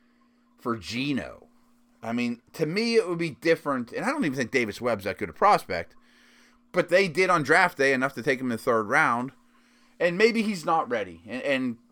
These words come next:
obviously these guys have the advantage of watching practice and I don't. And maybe they think Eli's arm is shot and they're helping him by sitting him down. I mean, I'm doing my best to come up with excuses in their behalf. Or,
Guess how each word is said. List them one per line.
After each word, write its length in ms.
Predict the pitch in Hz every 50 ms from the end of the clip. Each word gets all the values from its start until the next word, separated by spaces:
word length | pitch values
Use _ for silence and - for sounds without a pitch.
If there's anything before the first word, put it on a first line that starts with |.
| _ _ _ _ _
obviously 520 | 147 156 165 165 170 156 147 - 160 147
these 220 | 139 143 139 131 -
guys 200 | 147 131 127 120
have 180 | 139 127 123 117
the 80 | 117
advantage 360 | 113 101 117 117 113 113 104 110
of 100 | 101 95
watching 320 | 110 110 110 - 120 104
practice 520 | - - 107 98 95 - _ 104 95 -
and 100 | 95 92
I 120 | 90 90 90
don't. 440 | 82 95 87 78 73 71 - _ - -
And 160 | - 101 101
maybe 240 | 104 123 127 131 135
they 160 | 127 123 120
think 260 | 117 - 135 123 120 120
Eli's 440 | 127 127 120 120 117 117 113 98
arm 300 | 113 110 110 110 107 104
is 100 | 104 98
shot 600 | - - - - 127 113 101 92 85 82 - _
and 340 | 87 87 87 90 87 87 80
they're 180 | - 101 98 90
helping 380 | 101 120 120 - - 107 98
him 120 | 98 95 92
by 120 | 87 90
sitting 280 | 87 - 98 95 82 87
him 120 | 87 85
down. 400 | 78 87 85 80 78 64 71 78
I 40 | 90
mean, 140 | 110 113 120
I'm 220 | 131 135 120 - - _ _ - _ _ _ _ _ _ _ _ _ _ _ _ _ _
doing 180 | 135 135 131
my 120 | 117 110 104
best 300 | 87 117 107 98 - -
to 60 | 101
come 180 | - - 98 95
up 140 | 90 -
with 100 | 92 82
excuses 500 | - 85 - - 104 98 - - 87 78 -
in 160 | 117 117 110
their 140 | 104 98 92
behalf. 480 | 78 87 82 - 107 95 82 71 65 - _ -
Or, 240 | - 120 117 104